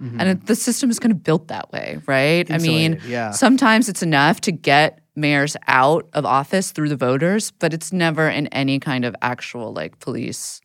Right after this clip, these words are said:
Speaker 1: Yeah.
Speaker 2: capacity. Part of this is because it's really difficult to prove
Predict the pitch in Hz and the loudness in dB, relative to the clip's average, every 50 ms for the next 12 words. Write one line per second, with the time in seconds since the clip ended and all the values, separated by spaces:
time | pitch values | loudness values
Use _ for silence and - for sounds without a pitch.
0 | _ - 131 127 117 104 92 90 - _ _ - - - 127 101 127 135 - - | _ -12 -10 -8 -8 -8 -10 -12 -18 _ _ -14 -10 -8 -6 -6 -6 -8 -8 -10
1 | 104 123 - - - - - - - _ - 247 - 453 453 370 359 - - 220 | -10 -12 -12 -14 -20 -20 -20 -20 -10 _ 2 4 6 6 6 4 2 0 0 -2
2 | 208 226 180 247 185 180 160 - 151 147 156 160 160 160 160 160 156 147 156 - | -2 -2 0 0 0 -2 -4 -8 -4 0 2 4 4 4 4 2 0 -2 -4 -4
3 | - 143 131 - 147 160 156 - - - 165 - - - - 160 139 135 135 135 | -4 -4 -4 -4 -6 -6 -6 -6 -6 -8 -12 -12 -12 -8 -4 -2 0 0 0 0
4 | 139 143 147 156 160 - _ | 0 0 -2 -2 -4 -8 _